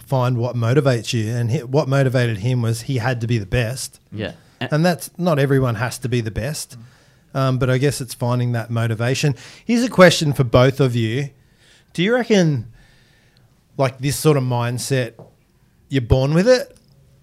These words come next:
Speaker 1: or it's definitely trainable?
Speaker 2: It's definitely trainable, but there are some people who, who take it to another level. Like, you know, the Michael Jordans, the Kobe Bryants.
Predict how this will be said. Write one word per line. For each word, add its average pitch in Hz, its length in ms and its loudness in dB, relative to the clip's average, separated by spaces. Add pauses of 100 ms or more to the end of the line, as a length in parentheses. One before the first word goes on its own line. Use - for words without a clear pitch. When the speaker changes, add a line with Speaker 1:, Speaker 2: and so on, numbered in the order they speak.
(200)
Speaker 1:
or 127 640 4 (260)
it's 123 200 -10
definitely 131 500 -2
trainable? 117 640 -4 (580)
Speaker 2:
It's 117 140 -8
definitely 151 300 -4
trainable, 95 500 -8 (220)
but 101 340 -4 (800)
there 117 160 -4
are 117 40 -10
some 143 260 -8
people 98 720 -6 (580)
who, 98 480 -8 (1200)
who 120 100 -8
take 123 240 -6
it 110 100 -12
to 113 100 -6
another 92 240 -6
level. 90 340 -8 (260)
Like, 101 240 -8 (120)
you 101 120 -14
know, 90 280 -16 (380)
the 107 100 -4
Michael 104 280 -6
Jordans, 95 440 -10
the 92 80 -16
Kobe 95 240 -12
Bryants. 92 520 -10